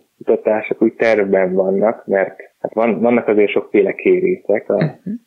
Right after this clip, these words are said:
Speaker 1: van, van olyan, vannak olyan fajok, amiknek például a hímek és nőstényei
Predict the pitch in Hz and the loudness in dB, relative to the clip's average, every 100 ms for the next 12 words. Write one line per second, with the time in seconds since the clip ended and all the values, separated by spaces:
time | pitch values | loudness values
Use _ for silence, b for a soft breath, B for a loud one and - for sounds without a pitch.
0 | _ - 147 110 110 110 104 107 104 110 | _ -4 -2 0 2 0 0 -2 0 0
1 | 101 - 104 101 104 101 95 - 98 - | -2 0 0 0 0 0 0 -2 -6 -6
2 | B - 98 95 95 95 95 92 - 110 | B -2 0 0 0 2 2 -2 -6 0
3 | 104 98 90 95 - 104 95 - 92 90 | 2 2 2 -2 0 0 0 0 0 0
4 | 90 87 | -2 -6